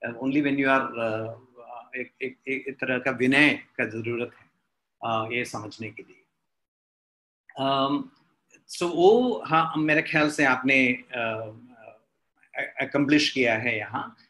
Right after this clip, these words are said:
जहाँ आपने सेंटर में, uh, बच्चों का, uh, कॉन्टेक्स्ट रखा, ओ, ओ, उस, उस, उस, उसमें से आपका स्ट्रैटेजी उभर के आया।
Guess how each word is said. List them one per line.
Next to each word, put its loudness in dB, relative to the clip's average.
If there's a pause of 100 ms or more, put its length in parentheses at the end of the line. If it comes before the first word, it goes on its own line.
(120)
जहाँ 2
आपने 4
सेंटर 2
में, 4 (180)
uh, -6 (240)
बच्चों 4
का, 4 (240)
uh, -10 (100)
कॉन्टेक्स्ट -4
रखा, -2 (240)
ओ, 2
ओ, 2
उस, -6 (140)
उस, -10
उस, -12 (300)
उसमें -2
से 0
आपका 2
स्ट्रैटेजी 0
उभर -6
के -8
आया। -14